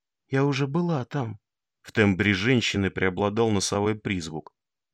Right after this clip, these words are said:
Гумозные поражения захватывали хрящевые и костные ткани черепа больной. "А говорят еще, что у нас не встретишь образчик с третичным периодом",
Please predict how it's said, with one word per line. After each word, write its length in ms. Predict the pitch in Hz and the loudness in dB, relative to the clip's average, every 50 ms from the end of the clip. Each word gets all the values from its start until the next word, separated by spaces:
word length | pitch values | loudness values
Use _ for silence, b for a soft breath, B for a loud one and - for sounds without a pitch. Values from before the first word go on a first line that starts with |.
| _ - | _ -10
Гумозные 720 | 92 90 107 110 104 107 110 110 98 87 98 98 98 98 | -2 2 4 6 6 6 6 4 2 2 0 0 0 0
поражения 640 | - - 107 101 104 107 101 107 120 120 104 95 98 | 0 -2 0 0 2 0 0 0 0 0 2 0 0
захватывали 720 | 92 98 104 98 - 110 107 101 - - 90 92 90 92 | 0 -2 -2 -2 -2 -2 -2 -2 -2 -2 -6 -6 -6 -6
хрящевые 680 | 87 - 107 101 95 - - - 107 107 120 147 160 | -6 -6 -4 -4 -2 -2 -2 -2 -4 -2 -2 -2 -4
и 140 | 160 - 113 | -4 -4 -6
костные 480 | 101 - - 110 101 - - 113 107 107 | -8 -6 -6 -6 -6 -4 -2 0 0 -2
ткани 380 | - - - 117 120 117 110 | -2 -4 -4 -2 0 0 0
черепа 440 | 98 - - 110 101 95 95 - 101 | -2 -2 -4 -4 -4 -6 -6 -8 -10
больной. 560 | 95 92 90 98 98 98 98 90 82 78 - _ _ _ _ _ _ _ _ _ _ _ _ _ _ _ _ _ _ _ _ - - | -8 -6 -4 -4 -2 -2 -4 -4 -6 -8 -10 _ _ _ _ _ _ _ _ _ _ _ _ _ _ _ _ _ _ _ _ -16 -12
"А 100 | - 92 | -10 -8
говорят 560 | 87 95 90 85 85 82 82 92 104 110 - | -6 -4 -4 -4 -2 -2 -2 -2 -4 -4 -6
еще, 320 | 95 92 - - - 87 82 | -8 -8 -8 -8 -8 -8 -10
что 220 | - - - 85 | -10 -8 -6 -4
у 60 | 90 | -4
нас 260 | 90 92 98 98 - | -2 -2 -4 -4 -2
не 120 | - 104 98 | -2 -2 -2
встретишь 540 | - - - - 95 95 - - 107 - - | -4 -6 -6 -6 -8 -6 -6 -6 -6 -4 -4
образчик 540 | 92 87 82 82 90 95 - - 104 95 | -4 -4 -4 -6 -6 -4 -6 -6 -8 -10
с 80 | - - | -10 -12
третичным 560 | - 110 113 104 - - - - - 101 98 | -12 -12 -12 -12 -12 -10 -8 -6 -4 -4 -6
периодом", 600 | - - 101 107 117 127 123 104 87 80 80 - | -6 -6 -6 -4 -4 -4 -4 -6 -8 -10 -12 -16